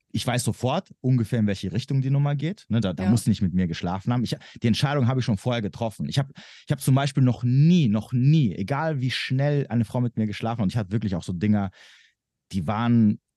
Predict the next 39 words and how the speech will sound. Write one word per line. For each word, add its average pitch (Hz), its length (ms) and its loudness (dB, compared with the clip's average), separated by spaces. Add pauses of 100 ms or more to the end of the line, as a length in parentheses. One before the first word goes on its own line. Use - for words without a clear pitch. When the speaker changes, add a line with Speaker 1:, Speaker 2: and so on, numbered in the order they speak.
(240)
Speaker 1:
eine 113 120 4
Stunde, 139 640 2
nicht 131 300 0
einmal, 82 480 -6
haben 95 220 0
wir 87 200 -2
uns - 200 -14
gedatet. 110 560 -4
Die 107 80 -2
haben 127 180 0
mir 131 120 2
von 110 280 -2
anderen 131 460 4
Typen 98 300 -2
erzählt, 98 460 -4
wo 98 120 -4
sie 90 120 -6
die 95 260 -4 (260)
drei 107 260 -4
Wochen 135 240 -2
lang 95 240 2
warten 87 300 -6
lassen 82 320 -8
haben 101 260 -6
und 107 200 -2
eine 117 160 0
Stunde 113 180 2
später 113 240 -2
lagen 101 200 0
die 101 60 0
bei 98 80 0
mir 101 140 0
im 92 80 0
Bett. 110 180 -4 (400)
Und 123 100 0
ich 127 120 2
habe 165 180 2
noch 147 180 2
nie, 156 560 4